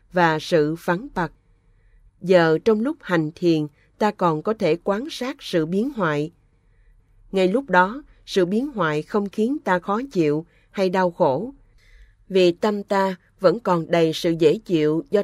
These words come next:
thiền định mang đến cho nội tâm. Tuy nhiên, lúc đầu,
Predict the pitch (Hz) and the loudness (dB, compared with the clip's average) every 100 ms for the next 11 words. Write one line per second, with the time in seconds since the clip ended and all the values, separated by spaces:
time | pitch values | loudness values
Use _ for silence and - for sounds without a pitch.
0 | - 170 151 151 143 151 - 175 185 170 | 0 -2 0 0 0 -2 -6 -2 -2 0
1 | 170 175 254 302 190 175 160 147 - 190 | 2 2 2 -2 0 2 2 0 -2 -4
2 | 185 170 _ _ _ _ _ _ _ _ | -4 -10 _ _ _ _ _ _ _ _
3 | _ _ - 202 190 190 180 165 226 277 | _ _ 0 0 2 4 4 4 0 0
4 | 180 165 156 | 2 2 2